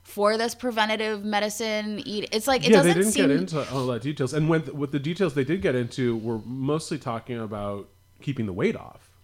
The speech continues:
Speaker 1: I mean, I just don't, it doesn't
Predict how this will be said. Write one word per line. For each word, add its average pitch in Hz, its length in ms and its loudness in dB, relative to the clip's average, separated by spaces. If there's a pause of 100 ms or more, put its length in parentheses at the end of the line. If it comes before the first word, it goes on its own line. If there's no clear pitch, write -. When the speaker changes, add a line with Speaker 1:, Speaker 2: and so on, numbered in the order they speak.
(240)
Speaker 1:
I 254 120 4
mean, 269 360 2 (140)
I 233 140 4
just 254 280 -6
don't, 302 320 0 (640)
it 247 160 -2
doesn't 285 420 2